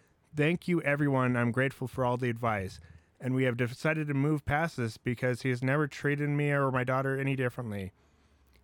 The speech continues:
Um, and he has provided everything we need. Um, this is the first issue we have had, and I do believe the D N A test sh-,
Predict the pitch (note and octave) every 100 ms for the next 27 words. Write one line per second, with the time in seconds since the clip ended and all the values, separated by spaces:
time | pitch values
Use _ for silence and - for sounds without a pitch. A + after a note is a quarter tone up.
0 | _ - - A2 F#2 E2+ E2 F#2+ - -
1 | B2 B2 B2+ B2 B2+ A2+ B2 B2 B2+ C3
2 | C3 C3 B2+ A#2+ G#2 A2+ - - _ -
3 | _ _ _ A#2+ A2 G2+ G2+ - _ _
4 | _ - C3+ C#3+ A#2+ A2+ - C#3 C3+ -
5 | B2+ B2 C#3 B2+ B2 A#2 - _ _ _
6 | _ _ _ _ - C3 A#2+ A2 B2+ C#3
7 | C#3+ D3 A#2+ A#2 B2+ B2+ C3 C3+ B2 A#2
8 | C3 C3 B2+ B2 C3+ C#3 -